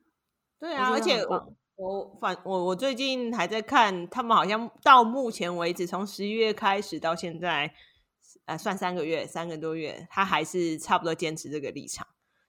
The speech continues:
Speaker 1: 但就
Speaker 2: 对。
Speaker 1: 开始有，陆续有一些力量介入了，我们就看他可以支撑多久。三个月应该算是撑比较久的，有些，有些什么邦交国好像一下子就倒戈了。
Speaker 2: 对啊。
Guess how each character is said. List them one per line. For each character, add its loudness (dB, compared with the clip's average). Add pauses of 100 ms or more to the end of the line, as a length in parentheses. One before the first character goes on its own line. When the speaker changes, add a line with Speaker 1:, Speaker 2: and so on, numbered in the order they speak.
(120)
Speaker 1:
但 6
就 4
Speaker 2:
对。 8
Speaker 1:
开 6
始 -2
有， 0 (120)
陆 2
续 -4
有 2
一 -2
些 2
力 -6
量 0 (100)
介 -4
入 -8
了， -16 (120)
我 -16
们 -8
就 0
看 0
他 -4
可 -4
以 -2
支 -12
撑 -8
多 -8
久。 -10
三 4
个 4
月 10
应 4
该 8
算 4
是 0
撑 2
比 -4
较 0
久 -6
的， -8 (180)
有 10
些， 6 (440)
有 6
些 10
什 10
么 12
邦 10
交 8
国 4
好 4
像 6
一 -2
下 4
子 -2
就 -2
倒 0
戈 -2
了。 -6 (1000)
Speaker 2:
对 0
啊。 -2